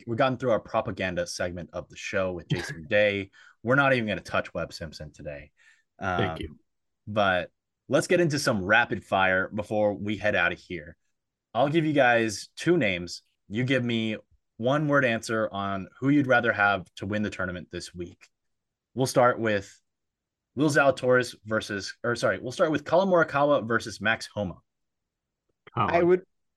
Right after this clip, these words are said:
Speaker 3: I would rather have Morikawa.
Speaker 1: Nick?
Speaker 2: Collin.
Speaker 1: Tony Finau or Patrick Cantlay?
Speaker 3: See, I think
Speaker 2: Cantlay.
Speaker 3: the, I think these two guys are very close. I, I'm gonna say Cantlay also.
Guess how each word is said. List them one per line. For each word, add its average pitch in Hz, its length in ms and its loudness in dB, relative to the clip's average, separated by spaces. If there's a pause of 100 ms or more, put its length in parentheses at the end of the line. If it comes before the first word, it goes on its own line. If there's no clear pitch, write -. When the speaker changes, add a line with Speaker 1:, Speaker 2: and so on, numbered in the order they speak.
(200)
Speaker 3:
I 165 120 2
would 170 220 2
rather 156 320 0
have 143 300 -4
Morikawa. 107 760 -8 (920)
Speaker 1:
Nick? 117 220 -10 (600)
Speaker 2:
Collin. 87 320 -2 (680)
Speaker 1:
Tony 170 240 0
Finau 170 540 0
or 110 300 0
Patrick - 340 -2
Cantlay? 87 380 -6 (960)
Speaker 3:
See, 233 280 -6
I 226 180 4
think - 60 -4
Speaker 2:
Cantlay. 208 200 -2
Speaker 3:
the, 233 180 -6 (160)
I 202 140 4
think 285 200 -2
these 247 160 -2
two 233 140 -4
guys 202 240 6
are 180 80 2
very 147 320 2
close. 120 540 -8 (100)
I, 170 120 4 (100)
I'm 180 180 6
gonna 160 200 2
say 147 180 -4
Cantlay 92 520 -12 (100)
also. 90 460 -12